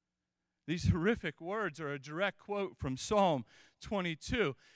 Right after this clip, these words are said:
And, and the question I want to ask is, why did Jesus say these words in this moment right now? Yes, he's fulfilling Scripture. But I don't think that's what's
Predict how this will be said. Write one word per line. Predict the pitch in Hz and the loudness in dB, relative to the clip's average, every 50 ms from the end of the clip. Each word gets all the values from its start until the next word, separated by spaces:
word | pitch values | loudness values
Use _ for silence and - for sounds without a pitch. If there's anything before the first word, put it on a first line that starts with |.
| _ _ _ - | _ _ _ -6
And, | 170 190 196 - | -6 -6 -6 -8
and | - 214 202 202 | -8 -6 -4 -4
the | 185 | -4
question | - - - 254 277 269 - - 254 226 202 | 4 6 8 8 8 6 2 -2 -4 -2 0
I | 185 | 0
want | 185 202 233 220 196 | 0 0 0 0 0
to | - - | -2 -2
ask | 196 220 226 202 170 165 - - | 0 2 2 2 2 0 -4 -4
is, | 190 180 175 160 | -2 -2 -2 -2
why | 175 180 196 202 226 240 269 277 | -2 -2 0 2 4 4 4 2
did | 220 233 226 170 | 0 -2 -6 -6
Jesus | 147 165 202 208 202 170 185 185 - | -6 -4 -4 -4 -4 -4 -6 -6 -6
say | - - 208 196 185 180 | -4 -4 -4 -2 -2 -2
these | 165 151 160 160 147 | -4 -4 -6 -8 -6
words | 185 202 208 202 165 135 135 131 | -4 0 0 2 2 0 -2 -4
in | 156 151 160 | -8 -8 -6
this | 180 196 185 - - | -6 -6 -6 -6 -6
moment | 202 196 185 160 151 143 123 - | -4 -4 -2 -2 -4 -6 -8 -10
right | 123 135 160 170 165 165 165 - | -8 -6 -4 -4 -4 -4 -6 -8
now? | 156 156 151 147 131 117 104 90 85 _ _ _ _ _ _ _ _ _ _ _ _ _ _ _ _ _ _ _ _ _ _ _ _ _ _ _ _ - | -8 -6 -6 -6 -6 -8 -10 -12 -16 _ _ _ _ _ _ _ _ _ _ _ _ _ _ _ _ _ _ _ _ _ _ _ _ _ _ _ _ -10
Yes, | 143 165 196 226 220 - | -6 -2 0 0 0 2
he's | - 175 196 175 | 0 0 0 -2
fulfilling | - - 160 - - - 190 180 180 170 143 143 | -4 -8 -10 -8 -6 -4 -4 -4 -2 -4 -6 -8
Scripture. | 131 - - - - 175 175 170 156 - - - - 104 90 80 80 _ _ _ _ _ _ _ _ _ _ _ _ _ _ _ | -8 -10 -14 -12 -6 -2 -2 -2 -2 -4 -10 -10 -10 -8 -8 -10 -12 _ _ _ _ _ _ _ _ _ _ _ _ _ _ _
But | - 143 143 | -6 -2 0
I | 190 | 0
don't | 226 240 - | 0 0 0
think | - 226 220 - | -2 -2 -2 0
that's | 220 190 170 - | 0 -2 0 0
what's | 208 208 165 - | -2 -4 -4 -6